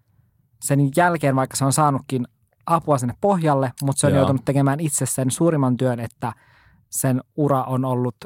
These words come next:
Speaker 1: menestyksekäs. Niin jos mä
Speaker 2: Kyllä.
Speaker 1: vertaan sitä tällaiseen, niin sit mä taas osaan arvostaa. Että on
Speaker 2: Joo.
Speaker 1: tää vähän silleen, mä en tiedä kummalla tavalla mä, mä katsoisin.
Speaker 2: Joo.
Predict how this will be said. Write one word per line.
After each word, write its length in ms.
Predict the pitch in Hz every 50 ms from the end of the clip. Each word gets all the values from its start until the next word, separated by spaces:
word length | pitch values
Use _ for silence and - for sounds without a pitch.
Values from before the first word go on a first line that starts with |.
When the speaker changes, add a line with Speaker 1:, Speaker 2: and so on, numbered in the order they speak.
| - _ -
Speaker 1:
menestyksekäs. 1000 | 139 139 135 123 120 113 - - - 131 - - - 135 127 139 127 127 - -
Niin 80 | 156
jos 60 | 151 -
mä 40 | 160
Speaker 2:
Kyllä. 40 | 160
Speaker 1:
vertaan 220 | - 156 147 156 147
sitä 100 | - 151
tällaiseen, 500 | 170 170 156 135 123 - 135 123 120 139
niin 80 | 143 -
sit 140 | - 139
mä 100 | 135 143
taas 300 | 135 143 135 127 - - _ _ _ _ -
osaan 280 | 214 196 196 165 143
arvostaa. 360 | 131 123 120 120 - - 143 135
Että 180 | - - 214
on 60 | 202
Speaker 2:
Joo. 100 | 202 190
Speaker 1:
tää 100 | - 170
vähän 240 | 208 240 214 226 220
silleen, 220 | - 190 170 160 165
mä 80 | 170
en 60 | 170
tiedä 160 | 175 202 190 _ -
kummalla 420 | - 240 233 214 185 160 151 147 143 - _ _ -
tavalla 320 | - 156 143 135 127 123
mä, 120 | 123 131 123 139
mä 200 | 143 143 143 127
katsoisin. 560 | - 131 120 - - - 139 143 - - 95
Speaker 2:
Joo. 260 | 85 80 80 82 -